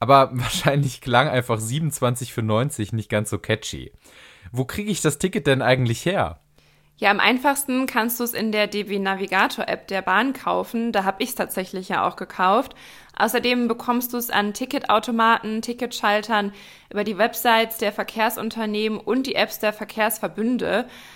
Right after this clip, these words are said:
Speaker 2: Ach ja, und es gibt jetzt auch eine eigene App fürs neun-Euro-Ticket.
Speaker 1: Verstehe. Ich hab ja eben schon erzählt, dass ich mir noch unsicher bin, ob ich mir das Ticket hole. Deswegen hab ich mit Daniel Delhes vom Handelsblatt darüber geredet, für wen sich das neun-Euro-Ticket eigentlich lohnt.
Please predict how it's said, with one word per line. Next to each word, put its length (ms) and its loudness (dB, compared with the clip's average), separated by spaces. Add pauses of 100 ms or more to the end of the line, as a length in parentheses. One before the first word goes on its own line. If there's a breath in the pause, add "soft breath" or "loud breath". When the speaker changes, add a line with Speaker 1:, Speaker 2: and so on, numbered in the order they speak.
(160 loud breath)
Speaker 2:
Ach 220 -4
ja, 260 8
und 80 4
es 140 -2
gibt 180 -2
jetzt 200 2
auch 160 6
eine 340 4
eigene 400 4
App 200 0
fürs 340 -2
neun-Euro-Ticket. 1120 -4 (440 soft breath)
Speaker 1:
Verstehe. 760 -2 (120)
Ich 180 -4
hab 120 0
ja 100 8
eben 240 0
schon 240 2
erzählt, 640 -2
dass 120 -2
ich 140 -8
mir 120 0
noch 180 2
unsicher 520 -2
bin, 180 -4
ob 140 -4
ich 120 -12
mir 100 -4
das 160 -4
Ticket 320 -10
hole. 320 -2 (500 loud breath)
Deswegen 380 0
hab 120 4
ich 120 -6
mit 160 0
Daniel 320 4
Delhes 520 0
vom 200 -2
Handelsblatt 540 0
darüber 280 2
geredet, 440 -2
für 260 -4
wen 180 0
sich 140 -6
das 180 -4
neun-Euro-Ticket 680 -2
eigentlich 400 -4
lohnt. 400 -6